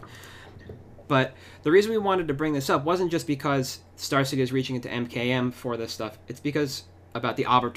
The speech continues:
the arbitrage opportunity that this presented for Star City Games. And in Europe,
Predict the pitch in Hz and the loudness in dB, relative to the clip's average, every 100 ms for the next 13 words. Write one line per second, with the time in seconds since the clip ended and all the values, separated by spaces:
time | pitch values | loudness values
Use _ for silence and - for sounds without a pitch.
0 | - 135 135 131 123 123 117 113 113 - | -4 0 2 2 2 -2 -2 -4 -6 -2
1 | 165 147 120 117 117 117 - 113 110 107 | 2 2 2 0 -2 -4 -6 -6 -6 -8
2 | - - 113 110 107 98 104 85 - - | -12 -6 -6 -4 -6 -8 -8 -8 -12 -20
3 | - - - - - - - - - 127 | -20 -20 -20 -20 -20 -20 -20 -14 -2 2
4 | 127 120 117 - - - - - 160 190 | 2 0 -4 -14 -20 -20 -20 0 2 4
5 | 160 165 135 - | 4 6 4 2